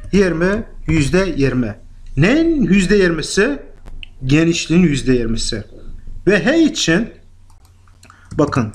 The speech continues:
yirmi ve H. Neydi? Bu da yirmi,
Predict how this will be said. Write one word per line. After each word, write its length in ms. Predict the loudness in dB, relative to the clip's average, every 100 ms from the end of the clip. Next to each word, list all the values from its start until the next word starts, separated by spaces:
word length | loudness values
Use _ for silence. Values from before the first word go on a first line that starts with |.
| 0
yirmi 520 | 2 4 2 2 -2 -8 -20 _ -18 -2
ve 360 | 2 2 0 -8
H. 420 | -2 -2 -2 -8 -12 -12 -12 0
Neydi? 480 | 2 4 0 -2 -10 _ _ 0
Bu 100 | 2
da 360 | 2 -2 -6 2
yirmi, 520 | 4 4 4 2 0